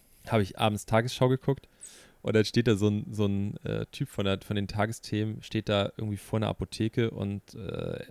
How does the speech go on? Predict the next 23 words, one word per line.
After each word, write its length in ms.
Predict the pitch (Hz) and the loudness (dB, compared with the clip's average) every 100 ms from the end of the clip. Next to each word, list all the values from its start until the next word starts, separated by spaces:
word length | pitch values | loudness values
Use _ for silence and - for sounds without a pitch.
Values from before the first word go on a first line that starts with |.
| - | -12
erklärt 640 | - - - 113 110 - | -12 -12 -2 2 2 2
so 260 | - 110 104 | 2 2 2
die 320 | - 101 101 | 0 -2 -2
Situa-, 300 | 104 - - | -4 -8 -10
oh, 60 | - | -12
ich 120 | - | -16
weiß, 120 | - | -16
das 200 | - - | -16 -12
war 80 | 98 | -8
gar 100 | 98 | -6
nicht 100 | 92 - | -8 -8
von 80 | |
den 60 | 92 | -10
Tagesthemen, 380 | - 92 - 90 | -8 -10 -10 -12
das 120 | - | -10
war 80 | 98 | -12
vom 320 | - 98 95 - _ _ _ _ _ - _ | -8 -8 -8 -12 _ _ _ _ _ -20 _
Verband 580 | - 113 - 113 127 - | -12 -8 -2 -2 0 0
der 80 | 101 | 0
Apotheker 480 | 107 - - 107 107 | -2 -6 -6 -4 -4
oder 100 | 95 | -4
irgendwie 160 | 98 | -4
sowas. 240 | 95 101 | 0 0